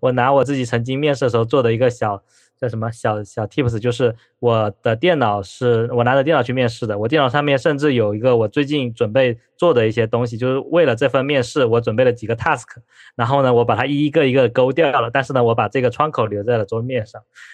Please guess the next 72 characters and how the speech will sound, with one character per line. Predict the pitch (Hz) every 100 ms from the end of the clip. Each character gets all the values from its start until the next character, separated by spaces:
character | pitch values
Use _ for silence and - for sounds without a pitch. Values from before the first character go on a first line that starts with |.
| -
当 | 156
我 | 160 123
在 | 135 123
切 | 143
换 | 151 147
窗 | 170
口 | -
的 | 113
时 | 104
候， | 104 113
面 | 131
试 | 135
官 | 120
就 | 123
能 | 113
看 | - 151
到， | 127 107
其 | 117
实 | 117
我 | 107
对 | 101 127
这 | 123
个 | 123
事 |
情 | 123 117
做 | 147
了 | 120
准 | 117 98
备。 | - 117 - - -
<laughs> | - - -
对， | - 127 117
但， | 151 135 - _
当 | 156
然 | 170 143
也 | 123
不 | 127
是 | 151
故 | 160 196
意 | 165
这 | 143
么 | 135
做 | 135
的， | 127
但 | 143
是 | 143
我 | 135 117 110 _
看 | - 185
到 | 165
这 | 139
个 | 131 120 120 -
task | - 151
的 | 123 110
时 | 113
候， |
我 | 113 117
想 | 120 101
到 | 131
了 | 143
可 | 117 110
以， | 104 - 113 -
<laughs> | - _ -
可 |
以 | 120
有 | 107
这 |
个 | 131
作 | 123 180 123
用， | 104 98
所 | 120
以 | 123
说 | 131
我 | 113